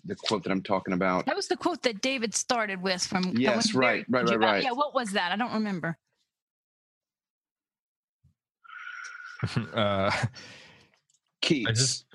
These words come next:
Speaker 1: It's an allusion to Keats.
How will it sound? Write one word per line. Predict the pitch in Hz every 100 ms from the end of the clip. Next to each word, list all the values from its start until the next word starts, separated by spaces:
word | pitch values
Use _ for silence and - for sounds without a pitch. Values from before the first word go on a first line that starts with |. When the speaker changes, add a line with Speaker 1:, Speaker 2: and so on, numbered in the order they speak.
| - - - _ _ _ _ _ _ _ _ _ _ -
Speaker 1:
It's | 139
an | 147
allusion | 123 160 214 147 98
to |
Keats. | 95 117 87 - -